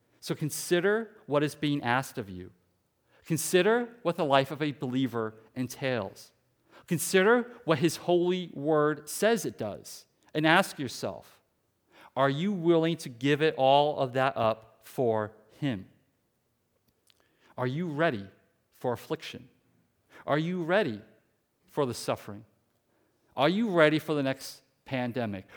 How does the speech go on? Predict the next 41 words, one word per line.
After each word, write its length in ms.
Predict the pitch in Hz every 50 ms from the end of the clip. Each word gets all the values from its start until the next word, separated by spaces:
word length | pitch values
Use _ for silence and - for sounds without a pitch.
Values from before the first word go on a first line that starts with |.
| - -
Or 260 | - 135 143 143 151
are 120 | 143 143
you 220 | 143 160 170 190 185
once 320 | 147 139 151 151 - -
again 320 | 190 147 139 147 143 151 151
gonna 140 | 147 147
be 80 | 147 143
saying, 260 | - - 160 143 147
"Oh, 40 | 165
I 100 | 190 185
never 220 | 170 190 196 185
expected 460 | 190 - - - - 180 180 - 151 131
this. 300 | 170 190 170 147 - 165
I 40 |
never 220 | 156 170 196 185 190
thought 300 | - - 180 170 165 -
that 100 | 160 143
in 80 | 139
a 80 | 131 120
fallen 440 | - - 160 170 220 254 262 240 233
world, 500 | 233 214 190 160 143 139 139 170 160 - - - - _ _ _ _ - 139
death 260 | 117 175 175 180 -
and 80 | 190 -
suffering 360 | - - 170 156 - 165 151
might 160 | 147 143 147
enter 200 | 151 143 - 151
into 180 | 143 131 - 139
my 100 | 139 127
life." 400 | 123 120 110 - - - - - _ _ - - -
Even 180 | 190 208 214
though 100 | 247 247
it's 140 | 247 240 -
preached 380 | - - 226 247 214 - - 185
on 300 | 156 151 170 202 196 143
rather 280 | 147 151 196 208 220
regularly, 540 | 208 214 208 196 151 151 135 127 123 131 165
at 80 | 170 143
least 260 | 151 - - - -
here 240 | - 147 151 170 208
I 80 | 214
hope, 420 | 156 185 180 147 147 - - -